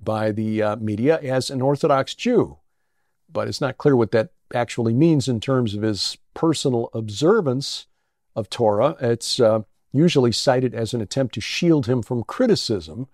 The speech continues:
The Jerusalem Post noted Tuesday that while Lew is the highest ranking former official appointed to be U S ambassador to Israel, eight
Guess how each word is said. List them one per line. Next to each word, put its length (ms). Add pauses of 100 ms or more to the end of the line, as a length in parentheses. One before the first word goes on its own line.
(520)
The 40
Jerusalem 460
Post 320
noted 340
Tuesday 340
that 140
while 260
Lew 220
is 140
the 160 (300)
highest 440 (340)
ranking 420
former 500
official 460
appointed 500
to 300 (460)
be 340
U 240
S 160
ambassador 540
to 120
Israel, 520 (360)
eight 280